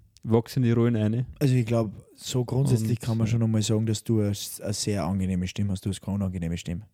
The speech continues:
Speaker 1: Das ist gut.
Speaker 2: Genau.
Speaker 1: Ich hoffe, am Anfang kann man's, kann man's mir verzeihen, dass ich nicht
Speaker 2: Genau darum geht's ja. Und
Speaker 1: Ja.
Speaker 2: deswegen,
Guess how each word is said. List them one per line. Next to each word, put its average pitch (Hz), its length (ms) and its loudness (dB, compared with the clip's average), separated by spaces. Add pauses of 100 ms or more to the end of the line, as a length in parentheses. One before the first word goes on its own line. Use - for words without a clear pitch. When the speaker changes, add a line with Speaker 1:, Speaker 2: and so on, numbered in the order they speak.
(300)
Speaker 1:
Das 101 200 -4
ist 98 120 -8
gut. 101 240 -4 (340)
Speaker 2:
Genau. 117 160 -6
Speaker 1:
Ich 117 100 6
hoffe, 120 220 2
am 104 80 0
Anfang 107 320 2
kann 107 160 2
man's, - 420 -2
kann 180 140 0
man's 143 140 0
mir 113 140 4
verzeihen, 104 360 0
dass 107 160 0
ich 113 60 0
nicht 107 240 0 (360)
Speaker 2:
Genau 139 240 2
darum 131 240 4
geht's 113 220 2
ja. 95 180 4
Und 110 100 0
Speaker 1:
Ja. 123 80 6
Speaker 2:
deswegen, 127 300 4